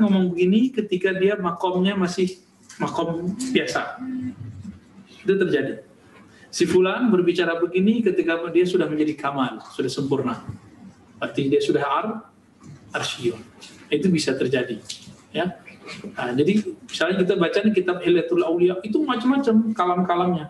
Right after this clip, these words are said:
Contohnya misalnya, ada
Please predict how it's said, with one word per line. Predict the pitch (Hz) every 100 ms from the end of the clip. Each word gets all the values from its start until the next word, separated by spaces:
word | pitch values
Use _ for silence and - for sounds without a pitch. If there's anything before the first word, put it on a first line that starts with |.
| - _ _ - - - - - - - - - -
Contohnya | - 135 135 143 165
misalnya, | 147 135 113 127 135 - - - - - - -
ada | 143 143